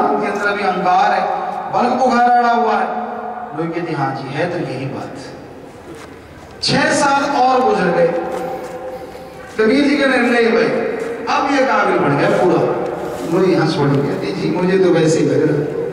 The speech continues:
वैसे ही सेवा करता है, वैसे घूमता है, मुझे तो नहीं पता।" कहते, "चल ठीक है, पिछली बार तूने गोबर डाला, इस बार सारी गंदगी पशुओं की, जो भी गंदी से गंदा गोबर बना सकती है, बना ले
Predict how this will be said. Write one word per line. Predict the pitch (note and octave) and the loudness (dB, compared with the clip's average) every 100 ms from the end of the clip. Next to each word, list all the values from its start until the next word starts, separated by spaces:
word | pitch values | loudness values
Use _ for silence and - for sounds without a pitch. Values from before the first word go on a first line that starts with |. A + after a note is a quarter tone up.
| - - - - - - - E3 | -8 -10 -12 -12 -14 -14 -10 -2
वैसे | F3+ F3+ | 0 2
ही | D#3+ | 2
सेवा | C#3+ D3 F3 | 2 2 2
करता | F3 F3 E3+ | 2 2 2
है, | E3 D#3 | 2 2
वैसे | D#3 E3+ E3 | 2 4 4
घूमता | D3 C3+ C#3 F3+ F3 | 2 2 2 0 0
है, | E3+ D#3+ - - - - - - | 0 0 -2 -6 -8 -8 -10 -2
मुझे | C4 A#3 | 0 2
तो | G#3+ - | 2 2
नहीं | - | 2
पता।" | - F3 | 2 0
कहते, | - - - A3 A3 A#3 | 0 -2 -2 0 2 2
"चल | A#3+ A3+ | 2 2
ठीक | A#3 A3+ A#3 | 4 4 4
है, | |
पिछली | A3 A3 A3+ | 4 4 4
बार | A#3 A#3 | 4 4
तूने | A#3 A#3 | 4 4
गोबर | A3+ A3+ A#3+ | 4 4 4
डाला, | A#3 A#3+ A#3+ - A#3+ A#3 A#3 - - | 4 2 0 -2 -2 -4 -4 -4 -4
इस | G3+ G3+ | 0 2
बार | A#3 A#3 | 2 2
सारी | A3+ - G#3 A3 A3+ A3 A3 | 2 0 2 2 2 0 0
गंदगी | G#3+ G#3 G3+ G#3 G3+ | 2 2 2 2 0
पशुओं | F#3 G3+ G3 G#3+ G#3+ | 0 -2 0 2 2
की, | G#3+ G#3 G3+ F#3 | 2 0 -2 -2
जो | F3+ | -2
भी | B3 C4 B3+ | 0 2 2
गंदी | A3 A3 A3+ | 2 4 4
से | A3 A3 | 4 2
गंदा | A3 A3 G#3 | 2 2 2
गोबर | G3 F3+ F#3 | 2 4 4
बना | F#3 F3+ F3+ | 4 2 2
सकती | F3+ F3+ - | 2 0 2
है, | |
बना | F#3+ G#3 | 2 2
ले | G#3+ | 2